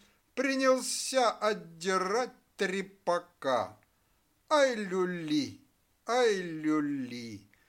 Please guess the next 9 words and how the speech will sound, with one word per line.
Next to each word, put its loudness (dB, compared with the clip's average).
ай, 2
люли. -8
Ну, -2
узнай-ка 0
тепереча -4
нас, 0
каково, 4
каково, 2
каково. 2